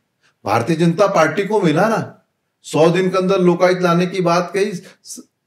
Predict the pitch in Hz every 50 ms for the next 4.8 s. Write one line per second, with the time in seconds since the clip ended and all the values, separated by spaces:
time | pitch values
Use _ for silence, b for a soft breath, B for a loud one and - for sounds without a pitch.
0 | _ - 131 139 160 175 175 - - 139 147 131 113 120 143 143 147 - - -
1 | - 185 185 170 - - 143 135 127 120 147 151 139 147 147 135 113 - - 131
2 | 123 120 127 127 - 165 165 160 143 139 139 135 135 139 131 120 117 117 117 165
3 | 160 160 151 139 143 151 160 160 147 156 156 147 143 147 135 107 107 117 127 95
4 | 104 104 104 113 120 120 120 113 104 95 113 - - - -